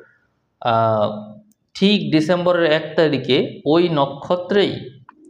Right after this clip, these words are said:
চন্দ্র অবস্থান করবে। তো এরকম ক্ষেত্রে আমি দেখেছি যে জন্ম সময়ে আমাদের চন্দ্র যেখানে থাকে, তার উপর দিয়ে, ঠিক তার উপর দিয়ে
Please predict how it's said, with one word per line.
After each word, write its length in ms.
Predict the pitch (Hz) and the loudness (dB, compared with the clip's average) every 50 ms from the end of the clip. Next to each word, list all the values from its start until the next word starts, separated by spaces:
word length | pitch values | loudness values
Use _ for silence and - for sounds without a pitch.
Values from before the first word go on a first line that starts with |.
| - - - | -20 -10 -2
চন্দ্র 320 | - 135 135 139 139 135 123 | 0 0 2 2 2 0 0
অবস্থান 460 | 113 113 110 113 - - 131 127 123 | 0 0 -2 -4 -4 -4 -4 -2 -2
করবে। 380 | 117 110 101 98 92 87 - - - - - - _ _ _ _ _ _ _ _ _ _ _ _ _ _ | -2 -2 -2 -4 -4 -8 -10 -14 -20 -20 -20 -20 _ _ _ _ _ _ _ _ _ _ _ _ _ _
তো 60 | - | -6
এরকম 480 | 117 151 170 175 214 208 - 220 208 202 | -2 0 2 2 2 2 2 2 0 0
ক্ষেত্রে 340 | - - 185 190 - 202 190 | 0 -2 -2 -2 0 0 0
আমি 120 | 185 185 | 0 0
দেখেছি 600 | 165 151 147 147 185 190 - - 123 123 123 123 | 2 0 2 2 0 0 0 -2 -4 -4 -4 -4
যে 180 | 127 135 127 120 | -2 -2 -2 0
জন্ম 360 | 127 131 135 143 151 170 185 | 0 0 0 0 0 0 -2
সময়ে 720 | 170 - 170 160 165 165 165 170 175 180 185 214 - - - - - - _ _ | -2 -2 -2 0 0 2 2 2 2 2 0 -2 -6 -10 -18 -20 -20 -20 _ _
আমাদের 560 | - 127 120 131 143 147 147 165 170 170 170 170 | -4 -2 0 0 0 0 2 2 2 2 0 0
চন্দ্র 360 | - 143 143 147 151 147 143 | 0 0 0 0 0 0 0
যেখানে 400 | 127 131 135 131 - 160 165 165 | 2 0 0 0 0 -2 -2 -2
থাকে, 420 | 160 - - - - - 123 110 | -2 -4 -6 -6 -4 -2 -2 -2
তার 340 | 110 - 131 139 160 170 170 | -2 0 0 0 2 2 2
উপর 460 | 165 175 185 180 185 190 190 185 185 | 2 2 2 2 2 2 2 2 2
দিয়ে, 320 | 175 160 143 120 113 110 - | 0 0 0 0 0 -2 -4
ঠিক 440 | - - 190 202 214 220 214 214 - | -4 -2 -2 0 0 0 -2 -2 -2
তার 180 | 175 160 151 | 0 0 0
উপর 300 | 156 151 151 147 143 131 | 0 0 0 0 0 0
দিয়ে 460 | 127 127 120 117 131 160 185 214 - | -2 -2 -2 0 0 -2 -2 -4 -8